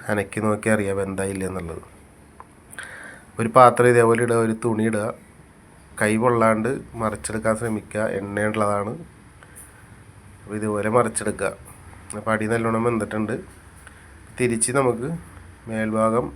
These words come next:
അടിയിലാക്കി ഇതേപോലെ തന്നെ പാത്രത്തിലേക്ക് ഇടണം. ഇതുപോലെ ഇറക്കി കൊടുക്കുക നമുക്ക്. സൂക്ഷിക്കണം ചെയ്യാൻ നേരത്ത്. ഫ്രൈ പാനാണെന്നുണ്ടെങ്കിൽ,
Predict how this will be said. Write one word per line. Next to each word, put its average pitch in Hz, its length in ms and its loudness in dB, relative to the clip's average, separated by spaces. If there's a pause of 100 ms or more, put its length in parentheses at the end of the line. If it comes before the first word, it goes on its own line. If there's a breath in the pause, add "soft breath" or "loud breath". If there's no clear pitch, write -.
അടിയിലാക്കി 110 580 -2
ഇതേപോലെ 104 360 -4
തന്നെ 104 220 -6 (760 soft breath)
പാത്രത്തിലേക്ക് 101 680 -6
ഇടണം. 90 240 -10 (2500 loud breath)
ഇതുപോലെ 107 360 6
ഇറക്കി 113 320 4 (580)
കൊടുക്കുക 101 320 0
നമുക്ക്. 92 240 -4 (2000 loud breath)
സൂക്ഷിക്കണം 113 600 4 (200)
ചെയ്യാൻ 107 360 4
നേരത്ത്. 107 320 -2 (200)
ഫ്രൈ 113 140 4 (160)
പാനാണെന്നുണ്ടെങ്കിൽ, 135 720 6